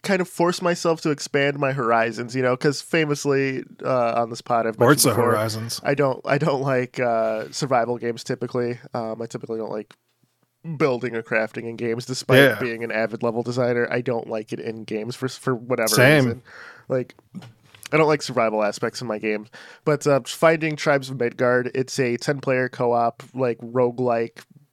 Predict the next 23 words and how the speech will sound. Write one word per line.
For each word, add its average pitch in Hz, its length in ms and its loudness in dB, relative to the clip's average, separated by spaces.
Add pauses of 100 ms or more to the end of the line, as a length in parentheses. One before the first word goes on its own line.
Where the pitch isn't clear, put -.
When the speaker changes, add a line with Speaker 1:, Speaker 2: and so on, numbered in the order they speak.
Speaker 1:
session-based 120 1160 -2
game. 110 440 -2 (320)
Or 160 140 4
you 160 60 2
can 151 120 -4
have 131 180 2
a 123 60 -6
survival 123 380 2
mode 123 200 2
as 120 140 -2
well, 123 420 4
but 123 320 -2
I'm, 117 140 -2
I'm 117 160 -2
in 117 80 -2
it 110 80 -6
for 123 80 -2
the 117 80 0
session-based 120 580 -2
things 127 260 -2
where 120 80 -4
we 120 80 -4
can, 120 160 -8